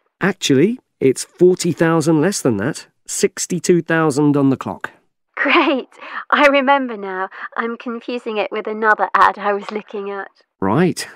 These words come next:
Speaker 1: Pleasant surprise, then.
Speaker 2: Yeah. <laughs> Have you been the only owner, or was there a previous one?
Speaker 1: I'm the second one. Before, it was owned by a teacher, who was a very careful driver.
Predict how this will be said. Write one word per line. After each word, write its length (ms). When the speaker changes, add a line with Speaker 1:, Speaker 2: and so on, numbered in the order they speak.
Speaker 1:
Pleasant 340
surprise, 440
then. 240
Speaker 2:
Yeah. 440
<laughs> 60
Have 340
you 400
been 220
the 160
only 300
owner, 440
or 240
was 240
there 160
a 80
previous 580
one? 300
Speaker 1:
I'm 220
the 80
second 380
one. 280
Before, 580
it 220
was 400
owned 300
by 140
a 60
teacher, 460
who 160
was 320
a 40
very 320
careful 480
driver. 400